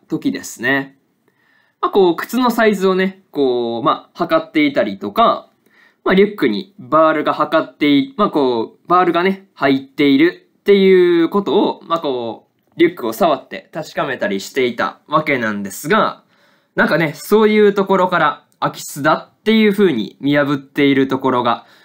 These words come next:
いや、なかなかすごかったですよね。まあ、あとはね、大泥棒を捕まえた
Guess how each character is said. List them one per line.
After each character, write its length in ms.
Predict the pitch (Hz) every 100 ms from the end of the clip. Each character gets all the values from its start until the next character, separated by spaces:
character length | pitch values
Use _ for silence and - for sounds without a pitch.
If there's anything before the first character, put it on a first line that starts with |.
| _
い 20 | 101
や、 60 |
な 100 | 123
か 120 | 196
な 100 | 180
か 200 | 175 160
す 200 | 156 -
ご 100 | 165
か 120 | 139 117
っ 140 | -
た 140 | 110
で 100 | 98 92
す 140 | -
よ 120 | 82
ね。 480 | 85 127 139 139 - _ _ _ _ _ _ _ _ _ _ _ _ _ _ _ _ _ _
ま 80 | 131
あ、 20 |
あ 40 |
と 100 | 135
は 120 | 392 160
ね、 340 | 170 190 - -
大 220 | 185 208
泥 200 | 208 185
棒 220 | 143 127
を 100 | 107
捕 240 | 101 - 147
ま 160 | 185
え 80 | 139
た 320 | - 170 -